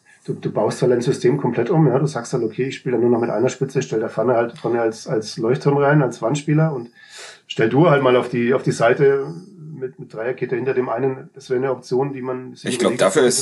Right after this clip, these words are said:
Speaker 1: vielleicht.
Speaker 2: deshalb ist Robert Klaus doch entlassen worden, oder? Weil er in Karlsruhe Dua plötzlich als Rechtsaußen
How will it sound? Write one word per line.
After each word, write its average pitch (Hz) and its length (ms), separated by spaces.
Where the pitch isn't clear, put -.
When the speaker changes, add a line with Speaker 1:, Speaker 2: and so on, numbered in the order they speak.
Speaker 1:
vielleicht. - 420
Speaker 2:
deshalb 113 300
ist 95 180
Robert 95 280
Klaus - 240
doch 165 120
entlassen 98 420
worden, 87 220
oder? 123 220
Weil 101 100
er 90 80
in 87 80
Karlsruhe 110 640
Dua 127 320
plötzlich 107 440
als 95 280
Rechtsaußen 101 680